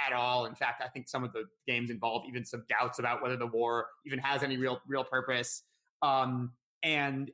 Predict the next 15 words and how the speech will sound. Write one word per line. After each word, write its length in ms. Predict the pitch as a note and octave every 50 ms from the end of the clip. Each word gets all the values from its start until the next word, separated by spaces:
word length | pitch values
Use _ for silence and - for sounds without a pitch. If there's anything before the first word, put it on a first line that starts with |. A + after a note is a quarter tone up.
| -
and, 180 | E3 D3 D3 D3 -
and 180 | D#3 C#3+ C#3+ C#3
this 160 | C#3 C#3 -
sort 160 | D#3 C#3+ B2+
of, 180 | B2+ A#2+ A#2+ - - _ _ _ _ _ -
uh, 200 | - C3+ B2+ A2+ - C3+
you 120 | C#3 C3+
know, 240 | B2 A#2+ A#2+ A#2 A#2+ C3+ A#2+
rather 420 | D3 D3 C3+ C3 C3+ C3 B2+ B2 -
the, 80 | C3 C#3+
the 180 | C3 C3 C#3+ D3
image 220 | D3 - - C#3+
of 140 | C3 B2 B2
war 320 | B2+ C3 C3+ B2+ B2+ - -
presented 680 | C3 B2 A2 A#2+ C3 B2 B2 A#2+ A#2+ A#2+ A#2 A2+ -